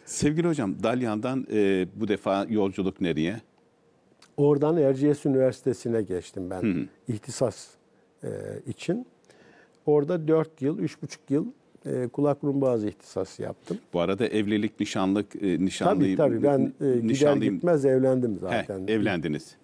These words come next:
Speaker 1: Evlilik
Speaker 2: İhtisasa
Speaker 1: nasıl oldu?
Speaker 2: başlamadım.
Speaker 1: E, Ruziye Hanım'la,
Speaker 2: Ee,
Speaker 1: yani
Speaker 2: bizim
Speaker 1: orada.
Speaker 2: tabii, e, görücü usulü.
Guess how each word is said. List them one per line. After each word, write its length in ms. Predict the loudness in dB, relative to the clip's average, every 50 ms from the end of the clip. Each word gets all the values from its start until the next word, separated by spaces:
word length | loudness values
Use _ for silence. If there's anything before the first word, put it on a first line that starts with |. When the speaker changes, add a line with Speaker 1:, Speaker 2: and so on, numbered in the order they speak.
| _ -2
Speaker 1:
Evlilik 240 | -2 0 0 0 0 0
Speaker 2:
İhtisasa 220 | 0 0 2 2
Speaker 1:
nasıl 200 | 2 2 2 2
oldu? 220 | 2 2 2 2
Speaker 2:
başlamadım. 240 | 0 -2 -2 -2 -4 -8 -14 -20 _ _ _ -16 -12 -8
Speaker 1:
E, 360 | -6 -4 -4 -4 -4 -6 -8 -10 -14 -20 -20 _ _ _ -20 -20 -18 -12 -10
Ruziye 280 | -8 -6 -4 -2 -2
Hanım'la, 360 | 0 0 0 0 0 0 0 0
Speaker 2:
Ee, 160 | -2 0 0
Speaker 1:
yani 180 | 0 0 0
Speaker 2:
bizim 260 | 0 0 2 4 4 2
Speaker 1:
orada. 120 | 2 0 -4 _ _ _ -4
Speaker 2:
tabii, 420 | -2 0 2 2 2 2 2 0 -2 _ -4
e, 80 | -2 -2 0 0 0 0 0 -2 -2 -2 -2 -4 -4 -4 -6 -10 _ _ _ _ _ _ _ _ -12
görücü 480 | -4 2 4 4 4 4 4 4 4 4
usulü. 560 | 4 2 2 0 -2 -2 0 0 -2 -4